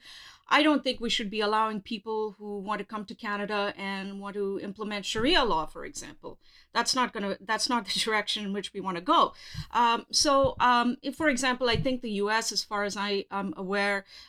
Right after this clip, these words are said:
um, expects you to sign, uh, saying that you are n-,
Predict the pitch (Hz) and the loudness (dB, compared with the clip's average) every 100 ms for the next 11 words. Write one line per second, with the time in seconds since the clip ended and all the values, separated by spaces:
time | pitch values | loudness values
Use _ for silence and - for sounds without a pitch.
0 | - 196 196 202 - _ 208 185 - 269 | -4 0 0 0 -6 _ -4 0 0 0
1 | 254 - 240 233 220 - - 208 202 196 | 2 2 2 0 -2 -6 -4 -2 -2 -2
2 | 185 - - - 247 233 240 214 214 214 | -6 -6 -2 4 6 6 6 4 0 -6
3 | - 202 196 - 214 208 208 202 202 - | -8 -2 0 4 2 2 -2 -4 -8 -2
4 | 202 190 - 196 202 202 196 196 196 | 0 0 -2 -10 -8 -2 0 -2 -6